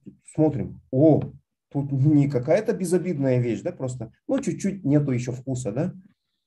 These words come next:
А тут серьезные вещи, оказывается, происходят». И я себе говорю, «Ну, у нас же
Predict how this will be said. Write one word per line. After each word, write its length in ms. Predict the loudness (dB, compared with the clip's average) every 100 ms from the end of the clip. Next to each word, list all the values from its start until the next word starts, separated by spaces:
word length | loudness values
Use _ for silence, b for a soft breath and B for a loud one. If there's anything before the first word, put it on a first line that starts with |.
| _ _
А 120 | -14
тут 200 | -12 -4
серьезные 420 | 0 2 2 0
вещи, 240 | -2 -4
оказывается, 360 | -4 -4 -6 -8
происходят». 540 | -6 -6 -6 -8 -8 -12 _ _ _ -12
И 60 |
я 340 | 0 6 6 6
себе 300 | -2 -2 0
говорю, 520 | 0 0 0 0 -6 _ _ _
«Ну, 420 | 0 2 2 0
у 120 | -2 4
нас 280 | 6 6
же 220 | 2 -10